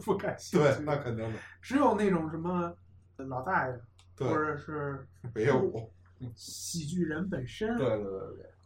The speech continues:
Speaker 1: 或者是那种就是忠实粉丝，
Speaker 2: 对。
Speaker 1: 会特别在意这个东西，就是你对这个东西喜欢的比较深，或者说比较变态，
Speaker 2: 啊。
Speaker 1: <laughs> 不是，不是，就是你会抓那个细节的点。
Speaker 2: 细节嘛，对。
Speaker 1: 其实平时你不会，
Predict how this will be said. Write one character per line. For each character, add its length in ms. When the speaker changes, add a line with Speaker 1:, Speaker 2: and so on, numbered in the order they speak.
Speaker 1:
或 180
者 240
是 140
那 180
种 180
就 160
是 440
忠 220
实 140
粉 160
丝， 340
Speaker 2:
对。 220
Speaker 1:
会 160
特 180
别 160
在 200
意 120
这 160
个 60
东 180
西， 60
就 160
是 80
你 180
对 180
这 140
个 100
东 160
西 140
喜 440
欢 160
的 180
比 100
较 100
深， 440
或 120
者 60
说 220
比 100
较 100
变 180
态， 180
Speaker 2:
啊。 220
Speaker 1:
<laughs> 100
不 60
是， 100
不 80
是， 120
就 120
是 140
你 220
会 220
抓 240
那 120
个 260
细 320
节 200
的 100
点。 140
Speaker 2:
细 60
节 60
嘛， 120
对。 180
Speaker 1:
其 120
实 60
平 200
时 80
你 220
不 240
会， 240